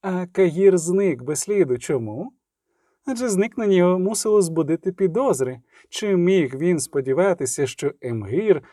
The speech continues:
розпізнає брехню з першого погляду? Адже він розпізнав, розпізнав у будь-якому разі, бо ж мав пасмо волосся, перебила Асіра. Пасмо волосся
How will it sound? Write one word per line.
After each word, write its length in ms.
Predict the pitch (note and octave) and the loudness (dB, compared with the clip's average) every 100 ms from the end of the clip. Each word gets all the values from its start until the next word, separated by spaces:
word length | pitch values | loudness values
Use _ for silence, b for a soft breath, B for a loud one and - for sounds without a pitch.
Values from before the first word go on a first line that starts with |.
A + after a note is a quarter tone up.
| b - | b -2
розпізнає 880 | G#3 G3 - A3 F#3+ G#3 G3 E3 | -2 -2 -4 -2 0 0 0 0
брехню 460 | D#3 F#3 F3+ G3+ F#3 | 4 4 4 0 -2
з 60 | |
першого 440 | - G3 F3 G3+ G3+ | 0 0 0 -2 -2
погляду? 580 | A#3 A3 C3 A#2 A#2 - _ _ _ _ _ _ | 2 2 2 -2 -8 -12 _ _ _ _ _ _
Адже 260 | F3 D#3 E3+ | -2 0 2
він 140 | F3+ | 4
розпізнав, 580 | E3+ - D#3 C3+ F3 F3 _ _ b b b A#3 | 2 -2 -4 -2 -2 -4 _ _ b b b -6
розпізнав 960 | B3 A3+ - C4 A#3+ B3+ G#3 D3+ D#3+ - | -4 -4 -6 -6 -4 2 2 2 0 -2
у 140 | G#3 | 0
будь-якому 680 | F3+ A3+ C#3 D3 - E3 F#3+ | 2 2 2 -2 -4 -2 2
разі, 320 | G#3+ D3 C3 | 2 2 0
бо 140 | C3+ D#3+ | -4 -4
ж 100 | F3+ | -2
мав 240 | A3 G3+ _ _ _ _ _ _ _ _ _ _ - | -2 -4 _ _ _ _ _ _ _ _ _ _ -8
пасмо 560 | C4+ C4 B3 A#3+ A#3 | -2 -2 -2 -4 -2
волосся, 580 | F#3+ D#3 C#3+ C3+ - D3+ - _ _ _ _ _ _ | 2 4 2 2 -4 -8 -12 _ _ _ _ _ _
перебила 480 | A2+ G#2+ A#2+ B2 A#2+ | -6 -2 0 0 -2
Асіра. 380 | A2+ B2+ G#2 F#2 _ _ _ _ _ - | -4 -4 -6 -8 _ _ _ _ _ -4
Пасмо 480 | A#3 G3+ - F3+ | 0 0 0 2
волосся 580 | D#3 D#3+ C4 - B3 A#3+ | 4 4 2 0 -2 -4